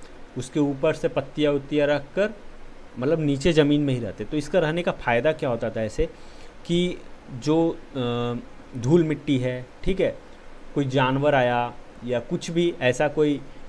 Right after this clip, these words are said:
अ, संकट आया तो उससे लोग बच पाए, ठीक है। तो इससे हमें गर्त आवास का भी जानकारी मिलता है कि ज़मीन को खोद कर ये लोग रहते थे या जानवरों को पकड़ने का भी चाल करते थे। जैसे हम लोग बचपन में खेलते थे ना, बालू होता था, बालू में हम लोग क्या करते थे, <clears throat> गड्ढा खोद कर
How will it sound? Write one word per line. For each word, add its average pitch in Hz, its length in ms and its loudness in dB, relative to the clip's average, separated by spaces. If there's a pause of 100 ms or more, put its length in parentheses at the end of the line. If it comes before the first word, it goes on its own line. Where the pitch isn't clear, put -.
(160)
अ, 113 100 0
संकट 139 440 2
आया 139 120 2
तो 175 80 0
उससे 220 220 2
लोग 151 220 2
बच 135 180 4
पाए, 82 220 -6 (520)
ठीक 180 140 0
है। 143 80 4
तो 156 360 4 (540)
इससे 147 260 6
हमें 190 220 -2
गर्त 156 220 2
आवास 151 260 2
का 160 120 0
भी 165 120 2
जानकारी 131 380 0
मिलता 127 280 -2
है 143 60 0
कि 143 120 -6
ज़मीन 135 320 2
को 143 100 -2
खोद 143 340 2
कर 147 160 2
ये 143 120 4
लोग 143 200 2 (220)
रहते 123 340 2
थे 135 120 0
या 135 140 4
जानवरों 123 500 0
को 135 100 -4
पकड़ने 135 440 -2
का 143 120 0
भी 139 140 0
चाल 135 280 0
करते 131 300 -2
थे। 131 120 -2
जैसे 135 200 -2
हम 151 80 -2
लोग 147 180 0 (260)
बचपन 143 300 0
में 165 120 0
खेलते 160 320 4
थे 190 120 -4
ना, 165 80 -2
बालू 127 380 0
होता 143 220 0
था, 135 140 -2
बालू 120 300 -2
में 139 100 0
हम 143 80 0
लोग 147 80 0
क्या 180 120 2
करते 120 360 -2
थे, - 40 -10 (720)
<clears throat> - 540 -6
गड्ढा 139 280 8
खोद 156 260 -2
कर 190 220 2